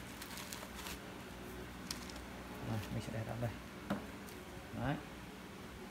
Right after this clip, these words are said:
Và hôm nay đây nhà mình thì về được hai con, à, cục gạch nha, cục gạch iPhone bốn S đấy. iPhone bốn S thì hôm nay nhà mình vừa, vừa về được hai con này xong. Đấy, iPhone bốn S đấy. Đấy, iPhone bốn S nhá.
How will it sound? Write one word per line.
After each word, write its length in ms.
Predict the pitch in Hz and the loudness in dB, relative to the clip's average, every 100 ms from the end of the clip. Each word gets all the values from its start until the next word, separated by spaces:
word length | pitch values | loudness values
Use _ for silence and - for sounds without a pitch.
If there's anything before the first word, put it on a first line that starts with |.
| - - - - - - - 127 | -2 -2 -2 -2 -4 -4 6 12
Và 180 | 143 | 12
hôm 140 | 151 180 | 12 12
nay 160 | 180 | 12
đây 140 | 185 180 | 12 12
nhà 100 | 160 | 12
mình 180 | 156 151 | 12 12
thì 160 | 147 | 12
về 300 | 143 143 143 | 12 12 12
được 200 | 139 127 | 12 12
hai 180 | 156 170 | 12 12
con, 240 | 170 165 | 12 12
à, 480 | 160 156 156 151 151 143 | 12 12 12 12 12 12
cục 160 | 139 | 12
gạch 280 | 139 - 131 | 12 12 12
nha, 80 | 139 - - | 10 10 10
cục 140 | 131 135 | 12 12
gạch 160 | 120 | 12
iPhone 300 | 147 147 160 | 12 12 12
bốn 160 | 147 131 | 12 12
S 200 | 202 - | 12 12
đấy. 100 | - - - - - - - - - | 6 4 -4 -4 -4 -4 -4 4 12
iPhone 240 | 165 190 | 12 12
bốn 180 | 170 156 | 12 12
S 140 | 202 214 | 12 12
thì 100 | 165 | 12
hôm 140 | 170 | 12
nay 160 | 175 170 | 12 12
nhà 80 | |
mình 160 | 147 135 | 12 12
vừa, 360 | 135 135 131 127 | 12 12 12 12
vừa 200 | 143 131 | 12 12
về 240 | 135 131 | 12 12
được 100 | 127 | 12
hai 160 | 147 147 | 12 12
con 160 | 147 | 12
này 120 | 135 | 12
xong. 180 | - 151 123 110 | 12 12 12 12
Đấy, 220 | 113 123 - | 12 12 12
iPhone 260 | 123 - 131 | 12 12 12
bốn 180 | 120 113 | 12 12
S 200 | 135 - | 12 12
đấy. 80 | - - - - - - - 123 | 8 2 -4 -6 -4 -6 0 6
Đấy, 260 | 123 131 - | 10 10 10
iPhone 340 | 131 120 - 127 | 10 10 12 12
bốn 240 | 120 113 | 12 12
S 240 | 131 156 156 | 12 12 12
nhá. 280 | 160 120 | 12 12